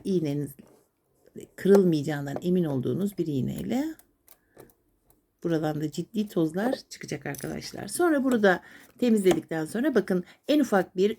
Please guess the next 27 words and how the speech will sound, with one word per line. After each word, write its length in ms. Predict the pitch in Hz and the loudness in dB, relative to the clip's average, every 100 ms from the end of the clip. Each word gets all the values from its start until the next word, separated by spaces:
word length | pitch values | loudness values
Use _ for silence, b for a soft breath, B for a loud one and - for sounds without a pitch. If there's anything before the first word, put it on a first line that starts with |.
| - | -4
üfleme 460 | 196 - 196 240 | -4 2 4 6
yapmıyorsunuz. 760 | 285 190 - 156 156 151 151 160 - | 4 2 0 -4 -4 -4 -6 -6 2
Evet, 300 | 208 160 - | 2 2 2
alışkanlık 580 | 202 - 220 220 226 220 | 0 0 -4 -2 -2 -2
itibariyle 840 | 185 175 180 160 147 151 202 277 B B B B | -2 0 2 2 2 2 2 0 B B B B
hemen 360 | 240 233 226 214 | 2 4 4 0
üfleme 680 | 208 208 214 208 226 233 196 | -4 2 6 6 4 2 2
refleksi 720 | 190 190 190 190 - 190 180 - _ _ _ - | 2 2 0 0 -2 -2 -2 -6 _ _ _ 2
oluşuyor 460 | 208 214 - 285 | 4 4 4 6
yani 540 | 208 147 131 143 120 143 | 6 6 2 0 -2 -2
hepimizde 480 | 196 196 170 143 151 | -6 -2 0 0 -2
hala 460 | 160 185 165 131 127 | 0 2 2 2 0
oluşuyor 580 | 123 131 - 190 294 - B B - | -2 -2 0 2 2 -2 B B -6
ama 260 | 165 170 | -2 2
yapmıyoruz. 800 | 294 262 180 - 123 120 135 - B B B | 4 4 2 -4 -4 -4 -4 -12 B B B
Daha 200 | 320 359 | 6 6
sonra 500 | 349 269 180 170 254 311 | 4 0 0 0 -2 2
hemen 300 | 294 214 226 | 4 4 4
makinenizin 840 | 233 233 247 170 156 165 220 262 B B B B - | 4 4 4 4 2 2 2 0 B B B B -4
bu 360 | 208 240 - _ 180 | 0 2 0 _ 2
boş 360 | 202 220 226 | 6 8 6
şuradaki 720 | - - 247 202 143 135 185 | -2 -2 0 2 2 2 0
bakın 200 | 175 - | 0 -2
şunun 360 | 170 - 170 - | -8 -4 -4 -4
içinde 400 | 208 - - 240 | -6 -6 -2 -2
keçeli 760 | 240 - 220 - 127 - 156 | -2 2 2 2 -2 -4 -4
bir 100 | 151 | -2